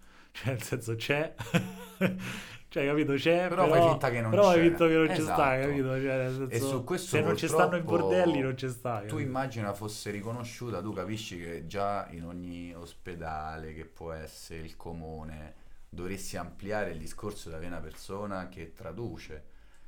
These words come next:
Speaker 2: Eh, si creerebbero veramente posti di lavoro a iosa.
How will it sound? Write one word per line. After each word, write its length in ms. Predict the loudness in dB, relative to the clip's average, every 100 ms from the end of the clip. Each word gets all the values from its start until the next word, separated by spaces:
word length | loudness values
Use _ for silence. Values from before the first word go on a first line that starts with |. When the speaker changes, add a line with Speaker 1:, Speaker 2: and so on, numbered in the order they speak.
| -18 -14
Speaker 2:
Eh, 460 | -12 -10 -12 -14 -18
si 260 | -18 -14 -10
creerebbero 720 | -10 -8 -6 -6 -8 -8 -10
veramente 540 | -10 -10 -8 -10 -10 -12
posti 320 | -12 -12 -12
di 60 |
lavoro 280 | -10 -10 -8
a 40 | -10
iosa. 640 | -10 -12 -12 -12 -12 -12